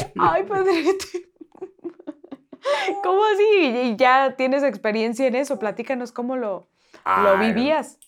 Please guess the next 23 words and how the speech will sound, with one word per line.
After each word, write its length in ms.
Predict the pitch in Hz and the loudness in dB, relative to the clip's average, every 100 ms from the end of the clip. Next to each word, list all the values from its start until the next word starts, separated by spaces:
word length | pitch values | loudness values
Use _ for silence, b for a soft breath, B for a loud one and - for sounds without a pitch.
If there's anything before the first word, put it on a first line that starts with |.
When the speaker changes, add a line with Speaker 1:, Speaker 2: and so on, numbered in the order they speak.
| _ | _
Speaker 1:
no, 240 | 117 110 | -6 -6
coño, 400 | 104 98 101 95 | -4 -2 -2 -4
yo, 380 | 90 101 104 117 | -6 -4 -2 -2
yo 240 | - 110 110 | -6 -2 -2
sí 260 | - 101 104 | 0 0 2
era 180 | 120 123 | 0 2
como 260 | 120 110 | 0 0
de, 140 | 101 95 | -2 -6
"Otra 520 | 98 95 101 104 160 | -2 0 0 2 2
vez, 520 | 143 113 110 - - _ _ | 4 4 2 -2 -10 _ _
otra 540 | 104 101 101 95 139 160 | -6 -4 -4 -2 0 2
vez". 400 | 123 113 135 - B B B B B | 2 0 -4 -16 B B B B B
Yo 220 | 123 127 | -2 4
la 120 | 156 170 | 6 6
última 340 | 170 175 165 | 4 4 4
vez, 360 | 160 180 185 - | 4 2 0 -4
yo 220 | 127 131 | -2 0
creo 220 | 120 147 | 2 0
que 120 | 147 123 | 0 -2
sí 280 | - 135 | 0 0
dejé 260 | 135 127 127 | 2 2 0
más 260 | 127 127 117 | 0 0 0
yo. 320 | 131 165 233 | 0 -2 -6